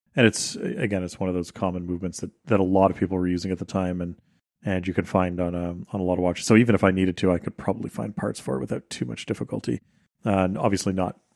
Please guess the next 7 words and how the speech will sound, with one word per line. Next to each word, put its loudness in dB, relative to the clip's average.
new 10
parts. 4
They 4
wouldn't, -6
uh, -8
you 0
know, 0